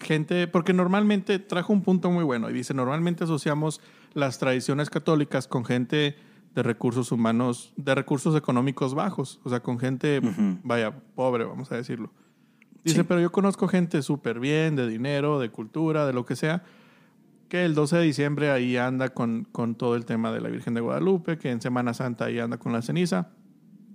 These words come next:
Speaker 1: Y me dice, "Yo creo que si estandarizáramos el usar panderos en, en los domingos en las iglesias cristianas,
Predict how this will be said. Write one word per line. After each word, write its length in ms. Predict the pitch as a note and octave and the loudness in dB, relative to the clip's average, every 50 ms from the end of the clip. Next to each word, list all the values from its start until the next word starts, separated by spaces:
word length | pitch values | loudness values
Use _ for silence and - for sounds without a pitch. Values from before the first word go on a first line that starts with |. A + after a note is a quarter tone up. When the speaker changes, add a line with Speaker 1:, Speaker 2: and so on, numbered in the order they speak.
| - - | -14 -8
Speaker 1:
Y 100 | - C#3 | -4 0
me 100 | C3+ D3 D3+ | 2 2 2
dice, 200 | D#3 C3 C#3+ C3 | 2 2 2 2
"Yo 160 | C#3 D3+ D3 | 2 0 0
creo 320 | - F3+ F#3 F3 E3 D3 | 0 0 0 2 0 -2
que 140 | - - B2+ | -2 -6 -6
si 320 | - - B2+ A#2+ A2+ G#2+ - - - _ _ _ _ _ _ _ _ _ _ - | -4 -2 -2 -2 -2 -4 -6 -12 -20 _ _ _ _ _ _ _ _ _ _ -8
estandarizáramos 1000 | C3 B2 - - C3+ B2+ B2 A#2+ A#2+ A#2 - - D#3 D#3+ F3 F3+ F3+ F3+ D#3 E3 | -8 -6 -2 -2 0 2 2 2 2 0 0 0 2 2 4 4 4 4 4 2
el 140 | D3 B2+ B2 | 2 2 0
usar 500 | A#2+ - - C#3 C3+ C3+ D3 - - - _ | 0 0 0 0 0 0 -2 -6 -10 -14 _
panderos 600 | - E3 E3+ E3+ E3+ F3 D#3+ D3+ D#3 D#3 D3+ - | -2 -2 0 2 2 2 2 2 2 0 0 -2
en, 240 | C#3+ B2+ B2+ C3 - - | -2 -2 -2 -4 -4 -4
en 100 | C#3+ C#3+ | -4 -2
los 140 | C#3 C#3 C3 | -2 0 0
domingos 440 | C#3+ C3+ C#3 C#3+ D3 D3 C#3 C3 C3+ | 0 0 0 0 0 0 0 -2 -2
en 80 | B2+ | -2
las 120 | B2 A#2 C3 | -2 -2 -4
iglesias 340 | A#2+ A#2 A#2+ B2 C3 C#3+ C#3+ | -4 -4 -4 -4 -4 -6 -4
cristianas, 580 | - D3+ C#3+ - D3+ D3 D3+ D3+ D3+ - - | -2 -4 -2 0 -2 -2 0 -2 -4 -6 -8